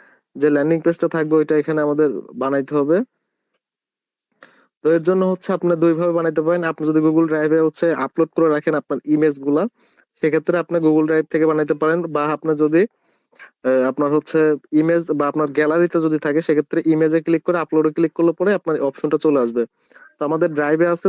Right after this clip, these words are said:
সেজন্য আমি ড্রাইভে ক্লিক করতেছি। আহ, ড্রাইভে আমাদের অনেকগুলা এই পেজ আপলোড করা আছে এই ইমেলে। তো এখান থেকে আমাদের, আহ, আমি সাতশো পঞ্চাশ বা Walmart-এর একটা অফার দিয়ে এখান থেকে দেখাই দিচ্ছি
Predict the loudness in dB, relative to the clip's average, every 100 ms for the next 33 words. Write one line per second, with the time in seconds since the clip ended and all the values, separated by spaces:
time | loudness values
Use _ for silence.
0 | 0 2 2 2 0 0 2 0 0 -2
1 | 0 -2 -4 0 0 0 _ _ _ _
2 | _ _ _ -2 -2 -2 -2 0 0 0
3 | 2 2 2 0 2 2 0 2 0 0
4 | -2 -4 0 -2 -2 -6 -2 0 2 2
5 | 0 0 -2 -4 _ _ _ _ -2 0
6 | 2 0 -2 -2 0 0 2 2 0 -6
7 | _ -20 -20 _ -6 -2 -2 -2 -8 -4
8 | -4 -2 -2 -2 -2 -4 -4 -4 0 0
9 | 2 2 0 0 0 0 0 -2 0 -4
10 | -4 -2 0 0 -2 -4 -2 0 0 0
11 | -2 -2 -2